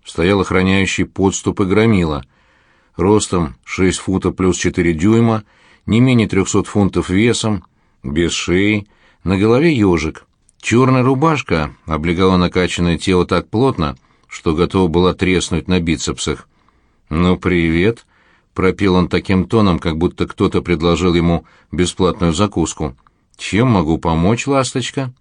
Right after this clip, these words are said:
«Боже мой! Мне нужно поговорить с вашим менеджером». Он сощурился, с ног до головы смерил Майю взглядом, так оценивают скотину,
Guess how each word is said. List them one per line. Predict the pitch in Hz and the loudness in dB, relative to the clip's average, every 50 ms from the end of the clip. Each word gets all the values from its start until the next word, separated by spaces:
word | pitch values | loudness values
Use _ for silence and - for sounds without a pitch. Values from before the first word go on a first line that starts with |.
| _ _ _ _ | _ _ _ _
«Боже | - - 64 67 71 73 67 71 78 | -12 -10 -6 -4 -4 -4 -4 -4 -4
мой! | 76 73 71 69 69 65 62 _ _ _ _ _ _ _ _ _ _ | -2 -2 -2 -4 -4 -6 -8 _ _ _ _ _ _ _ _ _ _
Мне | - 90 92 101 110 | -2 0 2 4 4
нужно | 110 113 110 95 101 110 95 | 4 2 2 2 0 0 0
поговорить | - 104 92 90 98 98 107 110 107 - | 0 0 0 2 2 2 2 2 0 0
с | - | -2
вашим | 110 113 107 - - 131 131 | -2 -2 -2 -2 -4 -4 -2
менеджером». | 135 127 92 80 78 65 64 78 76 78 71 64 - _ _ _ _ _ _ _ _ _ | 0 0 0 -2 -2 -4 -4 -4 -4 -4 -4 -6 -10 _ _ _ _ _ _ _ _ _
Он | - 73 82 85 | -6 -2 -2 -2
сощурился, | - - - 120 113 - - - 101 110 113 117 110 - - 113 110 104 _ _ _ _ _ _ _ | -2 0 -2 -2 -2 -2 -2 0 2 2 2 2 0 -2 -4 -4 -6 -6 _ _ _ _ _ _ _
с | - - - | -12 -6 -2
ног | 90 92 101 95 82 | 0 2 2 2 0
до | 76 85 | -2 -2
головы | 78 82 85 85 85 82 85 87 85 | 0 2 2 2 2 4 2 2 0
смерил | - - 90 87 85 80 82 82 | 0 -2 -2 0 0 2 0 0
Майю | 82 85 85 82 82 82 | 0 0 0 0 0 -2
взглядом, | 80 76 80 92 104 123 131 123 120 120 117 110 - _ _ _ _ _ _ _ | -2 -2 -2 0 2 2 2 2 0 -2 -2 -4 -8 _ _ _ _ _ _ _
так | - 127 113 - | -4 -4 -2 -2
оценивают | - - - - 117 107 104 101 104 107 98 | -2 -2 -2 0 0 2 2 2 2 2 0
скотину, | - - - 113 110 - - 110 107 101 101 101 104 | -2 -2 -2 -2 -2 0 0 -2 0 0 0 -2 -6